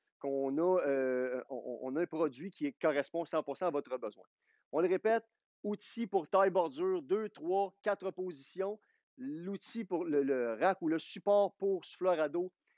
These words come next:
c'est, euh, fonctionne pour toutes les marques de souffleurs et, euh, euh, ça,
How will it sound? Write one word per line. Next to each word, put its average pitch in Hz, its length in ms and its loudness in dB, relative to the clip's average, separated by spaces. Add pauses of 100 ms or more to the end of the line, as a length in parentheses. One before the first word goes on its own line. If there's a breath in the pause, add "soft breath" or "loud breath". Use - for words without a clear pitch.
(140)
c'est, 160 440 -6
euh, 139 100 -8 (200)
fonctionne 196 480 0
pour 147 140 -8
toutes 240 160 -8
les 156 140 0
marques 180 340 -2
de 156 160 -2
souffleurs 190 540 0 (520 soft breath)
et, 220 340 -2
euh, 147 680 0 (420)
euh, 135 360 0
ça, 135 180 -8